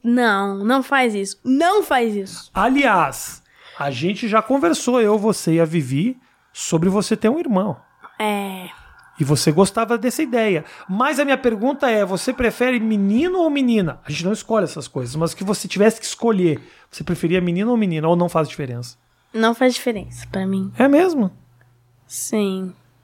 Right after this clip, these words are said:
Speaker 2: Pra Vi faz.
Speaker 1: É,
Speaker 2: A,
Speaker 1: é
Speaker 2: a,
Speaker 1: verdade.
Speaker 2: a Vi que é menina. Nós até já escolhemos o nome, né? Mas não vamos falar.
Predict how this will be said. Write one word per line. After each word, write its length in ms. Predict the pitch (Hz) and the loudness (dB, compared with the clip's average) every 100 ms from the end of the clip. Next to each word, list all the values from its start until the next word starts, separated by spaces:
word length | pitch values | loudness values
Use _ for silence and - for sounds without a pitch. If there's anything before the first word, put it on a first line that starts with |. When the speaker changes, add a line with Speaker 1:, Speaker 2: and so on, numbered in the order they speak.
| _ | _
Speaker 2:
Pra 140 | - 151 | 0 0
Vi 180 | 127 165 | 0 -2
faz. 580 | - 139 107 - - _ _ _ _ _ _ _ - | -4 -6 -8 -18 -20 _ _ _ _ _ _ _ -2
Speaker 1:
É, 100 | 214 | 2
Speaker 2:
A, 180 | 185 190 - | 2 -2 -8
Speaker 1:
é 100 | 208 | -2
Speaker 2:
a, 40 | |
Speaker 1:
verdade. 480 | 226 240 214 190 202 - | 0 2 2 2 -2 -6
Speaker 2:
a 100 | 123 | -8
Vi 160 | 113 | -8
que 160 | 120 - | -10 -4
é 40 | |
menina. 480 | 156 202 156 110 120 _ _ _ _ _ _ _ _ _ _ | -2 0 -2 -4 -14 _ _ _ _ _ _ _ _ _ _
Nós 140 | 127 | -2
até 160 | 127 127 | -2 0
já 120 | 123 | -2
escolhemos 380 | 135 185 175 214 | -2 0 0 0
o 20 | 254 | -2
nome, 260 | 190 131 | -2 -2
né? 100 | 120 | -4
Mas 120 | 139 226 | 2 4
não 120 | 233 | 4
vamos 240 | 214 214 | 4 2
falar. 400 | - 247 196 - | -2 -4 -4 -10